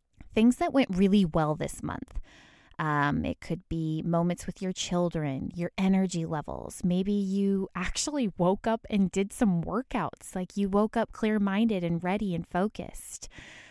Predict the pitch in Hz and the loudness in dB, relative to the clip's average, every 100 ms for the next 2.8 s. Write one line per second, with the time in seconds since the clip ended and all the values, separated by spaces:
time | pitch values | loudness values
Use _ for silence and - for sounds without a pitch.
0 | - - 190 185 190 - 190 196 202 226 | -12 -4 -2 -2 -4 -4 0 2 2 0
1 | 247 254 240 - 226 233 233 233 - - | 0 0 0 -2 -2 -2 -2 -6 -4 0
2 | 233 - - 165 139 80 - | 0 -2 -6 -4 -4 -8 -12